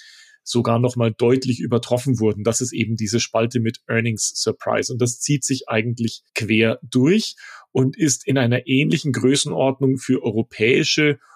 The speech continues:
und für amerikanische Unternehmen. Was man aus den Details herauslesen kann, ist, dass es insbesondere zyklische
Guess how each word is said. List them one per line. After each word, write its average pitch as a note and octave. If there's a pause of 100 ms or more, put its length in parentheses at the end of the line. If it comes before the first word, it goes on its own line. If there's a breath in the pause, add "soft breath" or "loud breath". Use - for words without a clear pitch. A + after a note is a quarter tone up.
(160 soft breath)
und C3+
für -
amerikanische G#2+
Unternehmen. G2 (140)
Was C3+
man B2+
aus C3+
den A#2+
Details A#2+
herauslesen E3+
kann, E3
ist, -
dass B2+
es B2
insbesondere B2+ (500 loud breath)
zyklische G3+